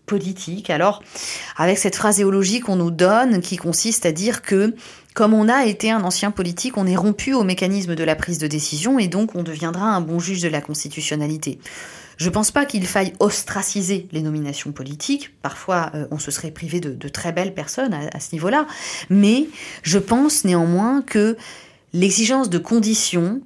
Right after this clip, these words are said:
l'exigence de transparence, l'exigence de plusieurs noms, d'un contre-, d'un contrôle sur ces nominations doit faire son chemin.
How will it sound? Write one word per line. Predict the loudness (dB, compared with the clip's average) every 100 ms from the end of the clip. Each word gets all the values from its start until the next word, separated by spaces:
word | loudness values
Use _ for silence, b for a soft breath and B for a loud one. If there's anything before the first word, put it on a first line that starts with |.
| -6
l'exigence | -2 0 2 2 2 2 2 -2 -6 B
de | -8
transparence, | -6 -2 -2 0 -2 0 -2 -2
l'exigence | -2 0 0
de | 0
plusieurs | -4 -2 0 2 4
noms, | 4 2
d'un | 0
contre-, | -2 -2 -2 -4 -6 -18 _ _ -8
d'un | -4
contrôle | -2 -2 0 0 0 -4 -10
sur | -6
ces | -2 0
nominations | 0 0 0 -2 -4 B B B
doit | 2 4 4
faire | 0 0
son | 0 0
chemin. | 0 2 2 2 -2